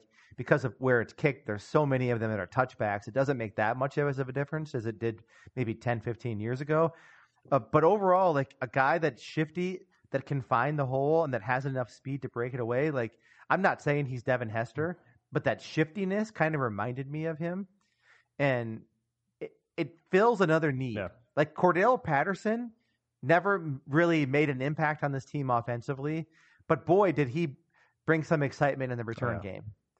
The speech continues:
Speaker 1: especially the kick return game, right? And, and he's made a career for himself for, like, ten years now, basically returning kicks and running end
Speaker 2: Yeah.
Speaker 1: arounds.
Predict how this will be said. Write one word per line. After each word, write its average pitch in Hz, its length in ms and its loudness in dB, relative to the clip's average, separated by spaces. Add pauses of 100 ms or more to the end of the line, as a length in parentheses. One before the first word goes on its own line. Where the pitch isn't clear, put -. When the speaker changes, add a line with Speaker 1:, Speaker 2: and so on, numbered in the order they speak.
(200)
Speaker 1:
especially 196 360 2
the 120 100 -4
kick 156 220 0
return 120 300 -6
game, 104 280 -6
right? 131 260 2
And, 120 240 -4
and 151 220 0
he's 233 240 4
made 381 140 2
a 320 60 0
career 269 320 2
for 285 160 0
himself 127 460 0
for, 131 120 2
like, 123 200 -2
ten 180 220 0
years 214 240 -2
now, 107 380 0 (400)
basically 170 440 4
returning 139 440 0
kicks - 400 -2
and 113 240 -4
running 139 280 0
end 175 180 2
Speaker 2:
Yeah. 151 60 4
Speaker 1:
arounds. 101 460 -4